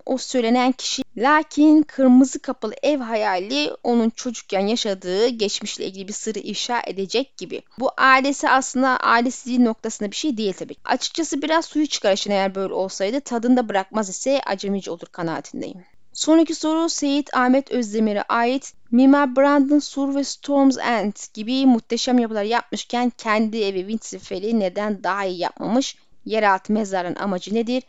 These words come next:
Mimar Brandon'ın yaptığı yapılarda büyüden yardım aldı diye biliyoruz. Winterfell'in büyüsü ne olabilir? Sur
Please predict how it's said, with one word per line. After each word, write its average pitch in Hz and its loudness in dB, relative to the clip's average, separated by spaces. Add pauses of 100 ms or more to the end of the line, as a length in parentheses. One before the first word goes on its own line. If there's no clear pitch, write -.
(280)
Mimar 226 4
Brandon'ın 202 0
yaptığı 220 -2
yapılarda 202 -4
büyüden 202 -4
yardım 190 -6
aldı 196 -4
diye 170 -6
biliyoruz. 233 -4 (260)
Winterfell'in 180 -2
büyüsü 220 -2
ne 220 4
olabilir? - -10 (100)
Sur 330 -4